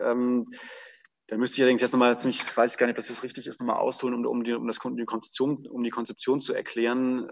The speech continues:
Ähm, ich fand, da wurde, vielleicht kann man es um eins runter reduzieren, die zentrale Frage, die mich da bewegt hat und die auch dann wiederum auch da zu einem Bühnenbild und auch zu einer, da gab's ein, eine Art Bürgerchor und auch Jugendliche, die beteiligt waren neben Schauspielern, das war wie so ein gemischtes Ensemble,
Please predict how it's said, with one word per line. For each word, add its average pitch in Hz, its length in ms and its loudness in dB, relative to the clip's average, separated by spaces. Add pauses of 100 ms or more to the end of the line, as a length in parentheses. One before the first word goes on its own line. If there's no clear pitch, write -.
(140)
Ähm, 117 760 0 (1080)
ich - 140 -8
fand, 127 180 6
da 113 100 6
wurde, 127 200 6
vielleicht 113 160 -2
kann 127 80 2
man 123 80 2
es - 80 -12
um - 100 -6
eins 123 380 0
runter 131 400 4
reduzieren, 113 500 0 (320)
die 113 60 -12
zentrale 120 440 4
Frage, 147 840 6
die 127 80 -2
mich 127 100 0
da 117 140 0
bewegt 113 360 2
hat 127 140 0
und 113 80 0
die 120 120 -2
auch 90 120 -2
dann 117 180 -2
wiederum 117 220 0
auch - 120 -4
da 127 220 6
zu - 140 -4
einem 123 120 2
Bühnenbild 123 480 6
und 113 60 -2
auch 110 200 -2
zu - 120 -8
einer, 120 120 0
da 117 60 4
gab's 110 280 0
ein, - 600 -8
eine - 120 -8
Art - 160 -4
Bürgerchor 127 720 6
und 117 180 -4
auch - 300 -4
Jugendliche, 131 420 -6
die 120 60 -6
beteiligt 117 400 -2
waren 120 80 2
neben 117 160 0
Schauspielern, 117 480 -2
das 113 160 -6
war 110 100 -4
wie 113 40 -10
so 110 100 -4
ein 110 160 -4
gemischtes 117 480 -2
Ensemble, 131 480 0